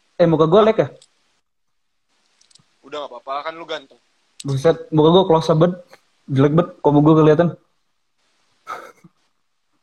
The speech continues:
Speaker 1: Eh, eh, eh.
Speaker 2: Karena tidak
Speaker 1: Penyanyi
Speaker 2: bisa
Speaker 1: muda.
Speaker 2: seperti performer lain.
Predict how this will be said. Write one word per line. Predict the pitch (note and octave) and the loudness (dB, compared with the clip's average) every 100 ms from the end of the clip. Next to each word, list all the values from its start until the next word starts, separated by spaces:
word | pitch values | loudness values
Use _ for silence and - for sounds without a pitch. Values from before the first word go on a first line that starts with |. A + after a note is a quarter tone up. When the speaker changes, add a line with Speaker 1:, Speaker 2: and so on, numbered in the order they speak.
| _ _ _ _ _ _ _ _ D3 - _ _ _ _ | _ _ _ _ _ _ _ _ -20 -20 _ _ _ _
Speaker 1:
Eh, | F3 | -2
eh, | F3 F3 | -2 -2
eh. | E3+ E3 | -2 -2
Speaker 2:
Karena | - - - | -6 -8 -10
tidak | - D#3+ | -6 -2
Speaker 1:
Penyanyi | D#3 D#3 D#3 D#3 | 0 2 2 2
Speaker 2:
bisa | D3+ | 2
Speaker 1:
muda. | D3 C#3+ | 2 0
Speaker 2:
seperti | C3+ - | -4 -14
performer | - C#3 C3+ C#3 C3+ | -20 -20 -20 -20 -20
lain. | D3 F3+ D#3+ | -16 -16 -18